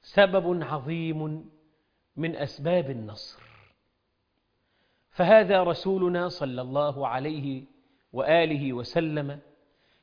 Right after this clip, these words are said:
يقول في الحديث الذي رواه النسائي وصححه الألباني رحمه الله:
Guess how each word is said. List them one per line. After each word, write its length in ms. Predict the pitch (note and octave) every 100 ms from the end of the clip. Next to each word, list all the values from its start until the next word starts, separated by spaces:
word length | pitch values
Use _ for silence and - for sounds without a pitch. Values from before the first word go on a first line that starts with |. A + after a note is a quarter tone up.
| -
يقول 580 | C#3+ - G#3 G3 F3 D#3+
في 120 | D3
الحديث 560 | C3+ C#3 C3+ F3 -
الذي 440 | D3+ C3+ D3+ C#3+ C#3+
رواه 440 | C#3 D3+ F3 D#3+
النسائي 840 | C#3 C3 C3+ C3 B2+ E3+ D#3 C3+ A#2+ - _ _ _ _ _ _ _ -
وصححه 1700 | C3+ C#3+ C#3 B2 - - - _ _ _ - - - G3+ E3+ D#3
الألباني 760 | D3 D3 C#3 A#2+ C#3 D3 D#3 C3
رحمه 460 | B2+ - A#2+ A2
الله: 480 | A#2 C3 D#3+ D3 -